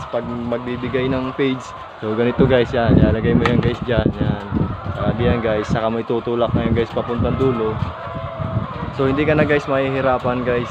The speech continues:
magpatuka ng kam-, manok. So, ato, ang tawag diyan, guys, ay automatic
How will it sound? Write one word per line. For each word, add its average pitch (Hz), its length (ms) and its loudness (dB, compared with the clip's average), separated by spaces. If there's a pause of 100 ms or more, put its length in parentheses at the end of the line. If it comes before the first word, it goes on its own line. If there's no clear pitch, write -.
magpatuka 117 640 -2
ng 110 160 -4
kam-, 107 320 -2
manok. 113 240 -2 (720)
So, 147 80 6
ato, 151 160 2
ang 160 320 0
tawag 151 320 2
diyan, 151 160 0
guys, 147 240 0
ay 143 160 2
automatic 139 480 2